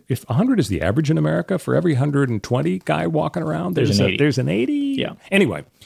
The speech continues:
Speaker 1: Um, that's
Speaker 2: At
Speaker 1: not
Speaker 2: Walmart
Speaker 1: what we're
Speaker 2: mostly.
Speaker 1: talking about. These te-, the cognitive ability tests are given generally to folks who are in their seventies, eighties, who are starting to decline. Doctors wanna know if the, it's oncoming dementia,
Speaker 2: Mm-hmm.
Speaker 1: Alzheimer's, you know, there's something maybe that we can do, Aricept, the medication can help.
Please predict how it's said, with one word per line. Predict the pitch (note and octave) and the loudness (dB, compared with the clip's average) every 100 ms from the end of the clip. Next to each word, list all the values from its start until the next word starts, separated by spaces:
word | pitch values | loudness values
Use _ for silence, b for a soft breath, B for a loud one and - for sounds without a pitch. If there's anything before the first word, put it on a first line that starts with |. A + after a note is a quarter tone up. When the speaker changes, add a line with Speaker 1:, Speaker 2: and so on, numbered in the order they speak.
| b b b | b b b
Speaker 1:
Um, | C#3 C3+ D3+ | 0 0 0
that's | E3 G3+ | 2 4
Speaker 2:
At | E3+ | 6
Speaker 1:
not | G#3 | 6
Speaker 2:
Walmart | G#3+ | 4
Speaker 1:
what | |
we're | E3 | 4
Speaker 2:
mostly. | E3 D#3+ | 2 2
Speaker 1:
talking | F3+ D#3+ | 0 0
about. | A2 - - b b | -2 -4 -10 b b
These | A#2+ F3 B3 | 2 4 4
te-, | - F3+ D#3 | 0 2 2
the | E3 | 0
cognitive | C3+ - F#3+ G#3+ E3 B2 | -2 0 0 2 2 2
ability | A2+ C3+ D3 A#2 | 2 4 4 0
tests | - D#2+ D#2 - | 0 0 -2 -4
are | - | -4
given | G2 B2 A#2+ A2+ - | 0 2 2 2 -2
generally | A#2+ D3 A#3 C4 E3 | 0 2 4 4 2
to | - | 0
folks | A2+ B2+ A2+ - | 0 2 2 0
who | - A2 | 2 2
are | G#2 | 2
in | F#2 | 0
their | |
seventies, | D#2+ A#2+ A#2+ C#3+ A2+ | 0 0 2 2 2
eighties, | F#2 E2+ G2 - B B | 2 2 0 -2 B B
who | A#2 | 0
are | |
starting | G2+ A2 G2+ B2+ | 2 4 2 2
to | - | 0
decline. | C#3+ - - G2 D#2+ E2+ | -2 -4 -2 0 0 0
Doctors | A2 - A2+ | -2 0 0
wanna | G2+ G#2 A2 | 2 2 2
know | F#2+ F2+ | 2 0
if | G2+ F#2+ | 0 -2
the, | G2+ G2 F#2+ | 0 2 2
it's | F2+ | 0
oncoming | G2 F#2+ F#2+ G#2+ F#2+ F#2 | -2 -2 0 0 0 -2
dementia, | D#2+ D#2 F2+ B2 - D3+ D#3 | -4 -4 -2 -2 -2 -4 -2
Speaker 2:
Mm-hmm. | - G#2+ F#2 | -2 -4 0
Speaker 1:
Alzheimer's, | G#2 A2 A#2 G#2+ A2 A#2 A2+ | 0 2 2 2 2 0 -2
you | E2+ | -4
know, | D#2 | -6
there's | D2+ - | -4 -2
something | F#2 G2 G#2+ | -2 0 2
maybe | G2 G#2 | 2 2
that | G2+ G#2+ | 0 0
we | G#2 | -2
can | F2+ | -2
do, | F2 F2+ F#2+ F#2+ | -2 0 2 0
Aricept, | F2+ F#2 F#2 - F2+ - | 0 0 0 0 0 -2
the | - | -6
medication | F2 E2 - F2+ F2 F2 | -2 -2 -2 -2 -2 -4
can | F2 E2+ | -4 -2
help. | E2+ - | -2 -4